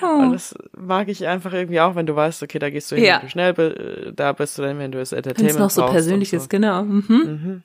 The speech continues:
Speaker 1: Voll.
Speaker 2: Aber das ist jetzt nicht unbedingt ein Phänomen von früher, das ist nur eine, das gibt's ja bis heute so, die Lieblingskassiererin.
Speaker 1: Ja, ja.
Speaker 2: Nur das ist eine von früher, an die ich mich erinnere. Und dann, ja,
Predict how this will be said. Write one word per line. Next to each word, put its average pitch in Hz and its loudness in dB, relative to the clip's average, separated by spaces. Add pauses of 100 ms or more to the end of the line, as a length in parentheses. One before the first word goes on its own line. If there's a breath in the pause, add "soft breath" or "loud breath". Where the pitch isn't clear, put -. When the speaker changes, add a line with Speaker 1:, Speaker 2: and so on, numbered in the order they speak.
(120)
Speaker 1:
Voll. 160 2 (540)
Speaker 2:
Aber 190 2
das 202 2
ist 202 -6
jetzt 180 -2
nicht 170 -4
unbedingt 151 0
ein - -4
Phänomen 147 -2
von 139 -8
früher, 147 0
das 135 -4
ist - -10
nur 131 -6
eine, 131 -4 (720 loud breath)
das - -2
gibt's 180 2
ja 147 6
bis 143 -2
heute 139 2
so, 127 -8 (180)
die 135 -8
Lieblingskassiererin. 123 -8
Speaker 1:
Ja, 208 4 (300)
ja. 202 0 (1300)
Speaker 2:
Nur 143 2
das - -2
ist - -8
eine 131 -2
von 131 -10
früher, 135 -6
an 131 -8
die 131 -10
ich - -14
mich 131 -6
erinnere. 139 2
Und 131 -2
dann, 185 4
ja, 143 2